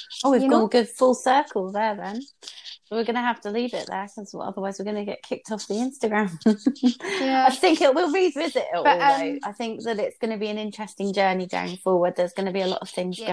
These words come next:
Speaker 1: going on, but at least, uh, talking about it in this podcast as well helps people know that it's going on, and, and you can put your opinions across and your thoughts. Just, um, we'll, we'll put some links on that are gonna be relevant. We'll put it on the post and we'll put it on Facebook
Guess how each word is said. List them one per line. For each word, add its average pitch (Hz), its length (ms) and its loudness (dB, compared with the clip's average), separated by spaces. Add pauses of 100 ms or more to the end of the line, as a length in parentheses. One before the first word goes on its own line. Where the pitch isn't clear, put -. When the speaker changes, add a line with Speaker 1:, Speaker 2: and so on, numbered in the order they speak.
Speaker 1:
going 175 160 -4
on, 175 200 -4
but - 140 -2
at 135 100 -2
least, - 420 -2
uh, 185 140 -2 (200)
talking 220 320 2
about 175 280 0
it - 80 -4
in 175 80 -2
this 175 160 -8
podcast 180 500 -4
as - 80 -20
well 175 180 -2
helps 175 300 -6
people 175 480 0 (560)
know 190 220 6
that 170 140 2
it's - 140 -4
going 170 260 -2
on, 165 180 -10
and, 170 280 -8
and 185 160 0
you 185 60 -4
can - 140 -12
put - 180 0
your 180 140 2
opinions 185 520 -2
across 185 400 0
and 180 120 -6
your 170 80 -8
thoughts. - 580 2
Just, - 480 -10 (380)
um, 185 400 2
we'll, 202 280 0
we'll 247 120 6
put 254 260 0
some 208 120 -2
links 196 340 -2
on 175 300 -6
that - 120 -4
are - 60 -2
gonna 180 240 -4
be 185 140 0
relevant. 175 480 -2
We'll 180 80 -6
put 190 160 -4
it - 100 0
on 180 80 -4
the 175 80 -8
post 180 420 -2
and 180 80 -4
we'll 170 80 -6
put 180 160 -6
it 175 160 -2
on 175 160 -6
Facebook - 640 -6